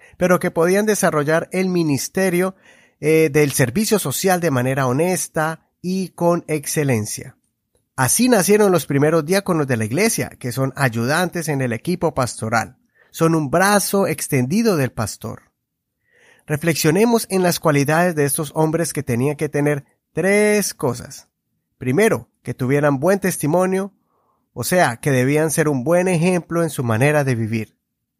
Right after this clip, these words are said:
Segundo, tenían que estar llenos del Espíritu Santo y tener a Dios en su corazón para que Dios sea el que los dirija en cualquier labor que hicieran. Tercero, tenían que estar llenos de sabiduría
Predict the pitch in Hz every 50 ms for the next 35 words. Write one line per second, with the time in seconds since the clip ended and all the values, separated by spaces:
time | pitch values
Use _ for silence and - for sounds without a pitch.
0 | _ _ _ _ - - 120 139 214 247 226 147 110 - - _ _ _ _ -
1 | 117 131 147 156 151 175 160 139 - 170 156 151 143 143 170 170 175 170 156 151
2 | 131 127 - - - 208 196 196 - 196 175 - 254 277 269 240 - - 127 -
3 | - 139 127 - 123 113 120 120 113 107 101 95 110 131 165 196 214 202 202 196
4 | 180 - 160 - 147 120 117 - - 180 190 190 - _ _ _ _ - 127 120
5 | 120 - - 120 113 123 139 147 151 156 147 - - - 151 151 160 156 - -
6 | 143 135 127 120 - - 131 113 107 101 98 101 113 117 123 143 226 262 247 190
7 | 214 208 196 - 147 143 135 123 - - 117 110 107 - - 160 175 175 160 160
8 | 135 117 117 135 156 170 170 165 - 160 151 139 - - 113 107 - - - -
9 | _ _ _ _ _ _ _ _ _ _ _ _ _ _ _ _ _ 135 131 -
10 | - 240 240 208 131 107 - _ _ _ _ _ _ - 113 135 165 175 170 185
11 | 175 143 - 175 170 170 180 175 175 180 160 175 175 175 151 - - 170 156 156
12 | 156 147 143 139 - - 254 240 160 117 -